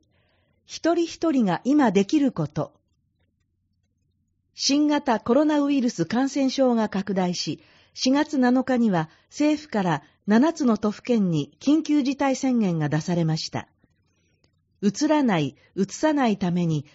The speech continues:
一人一人ができることを考えましょう。うつさないために。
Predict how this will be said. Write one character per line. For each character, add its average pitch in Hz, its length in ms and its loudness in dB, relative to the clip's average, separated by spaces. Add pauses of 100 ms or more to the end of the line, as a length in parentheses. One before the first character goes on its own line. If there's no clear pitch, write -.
(120)
一 - 260 -4
人 302 120 -2
一 302 200 -2
人 247 140 0
が 196 100 2
で 190 120 0
き 294 120 -2
る 254 120 0
こ 190 140 -6
と 175 200 0
を 147 60 0
考 202 320 -4
え 220 100 -2
ま 202 140 -2
し - 160 -8
ょ 143 260 -4 (1900)
う。 202 80 0
う 202 60 0
つ - 80 -12
さ 320 200 -4
な 302 140 0
い 185 120 -2
た 156 140 -4
め 160 200 0
に。 131 180 -4